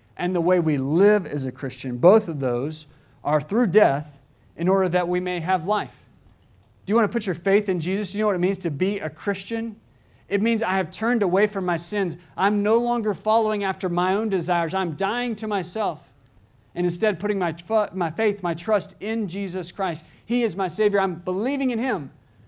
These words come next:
and no longer following the desires of my own heart, which is I am dying to myself in order that I may live with Christ. Colossians three three, "For you have died, and your life is hidden with Christ in Gal-, in God." Galatians two twenty,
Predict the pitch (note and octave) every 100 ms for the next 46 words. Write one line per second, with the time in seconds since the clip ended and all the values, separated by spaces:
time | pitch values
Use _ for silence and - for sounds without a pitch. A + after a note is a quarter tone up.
0 | - E3+ G#3 G#3 G3 E3+ F#3 F#3+ F#3+ F3+
1 | D#3 C#3+ D3 D3 E3+ F3 D3 D3+ D#3 E3
2 | C#3 C3+ A2 - _ - _ _ - F3
3 | G3 F#3 F#3+ E3+ C#3 A#2 F3 F#3 G3+ F#3
4 | G3 F#3+ F3 G3+ D#3 A#2+ - _ _ _
5 | _ _ - C#3 D3+ D3 D3 C#3 C3+ B2+
6 | C3+ D3+ D#3 C#3 C3 A#2+ - B2 A2 -
7 | E3+ E3+ E3 - E3+ D#3+ E3 D3+ D3+ D#3+
8 | E3 C3 F3 G3 F#3+ D#3 B2+ - - -
9 | D#3 D3 E3+ F#3 F3 C#3+ - F#3+ E3 D#3
10 | - E3 D3+ D#3 C#3 C#3+ C#3+ - C#3+ C3+
11 | D3 B2 A#2 - _ _ _ - - D3
12 | E3 F#3+ F3+ D3+ - G3+ - F3 D#3